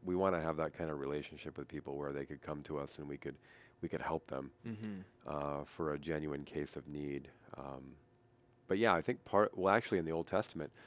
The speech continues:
Speaker 1: the purpose of the tithe was for the temple, to keep the temple looking nice and, and being a good space to worship in, to provide for the Levites and the, and the, uh, the priests who made it their full-time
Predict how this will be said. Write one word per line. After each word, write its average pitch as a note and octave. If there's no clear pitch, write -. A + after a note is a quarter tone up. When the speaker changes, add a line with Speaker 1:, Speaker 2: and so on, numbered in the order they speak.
Speaker 1:
the -
purpose -
of D#2+
the D#2
tithe D#2+
was D#2+
for D#2
the D2
temple, E2+
to E2+
keep -
the D#2+
temple D#2
looking D#2
nice D2+
and, D2
and D2+
being D2+
a D2+
good D2
space D2+
to -
worship D2
in, D#2
to -
provide D#2
for -
the D2+
Levites D2+
and D2+
the, C#2+
and D2
the, D2
uh, C2+
the D#2+
priests -
who C#2+
made D#2+
it D#2+
their D2+
full-time D#2+